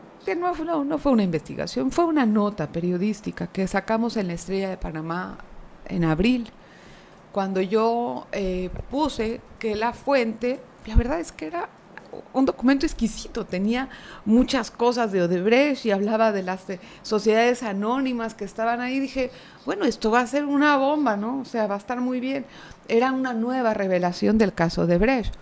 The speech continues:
Las hojas no estaban foliadas, eh, son,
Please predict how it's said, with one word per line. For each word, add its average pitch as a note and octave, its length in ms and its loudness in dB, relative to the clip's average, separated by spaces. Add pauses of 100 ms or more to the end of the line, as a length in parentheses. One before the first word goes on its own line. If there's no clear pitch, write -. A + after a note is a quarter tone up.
(720)
Las B3 200 0
hojas D#4 200 4
no C#4+ 120 4
estaban C4+ 400 2
foliadas, G3 800 2
eh, G3 60 -6
son, G3 340 -4